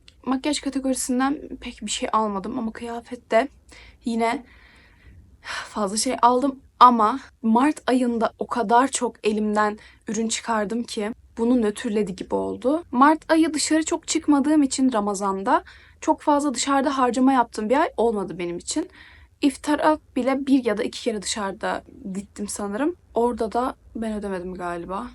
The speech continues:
Genel olarak biz birilerini çağırdık ya da evlerde iftar yaptık.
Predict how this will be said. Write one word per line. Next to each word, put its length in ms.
Genel 260
olarak 320
biz 240
birilerini 320
çağırdık 600
ya 140
da 220
evlerde 720
iftar 380
yaptık. 420